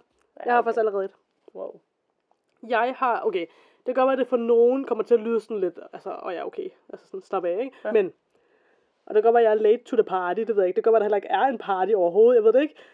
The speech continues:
Speaker 2: Men jeg har opdaget, at hvis man bestiller en margarita,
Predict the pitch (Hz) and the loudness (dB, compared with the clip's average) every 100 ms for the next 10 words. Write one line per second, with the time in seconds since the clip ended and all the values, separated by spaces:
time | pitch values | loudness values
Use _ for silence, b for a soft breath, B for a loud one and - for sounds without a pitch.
0 | B - 247 220 226 214 240 - - 269 | B 0 2 2 0 -4 -4 -2 -4 -6
1 | _ 226 185 - - _ _ _ - 190 | _ -2 0 -6 -14 _ _ _ -8 -8
2 | - _ _ _ _ _ - 214 226 208 | -10 _ _ _ _ _ -20 -8 -2 -2
3 | 202 - - - 277 254 - 190 180 - | -4 -12 -14 -8 -4 -2 -2 -4 -4 -12
4 | _ - 196 190 190 240 320 | _ -12 -10 -8 -6 -4 -2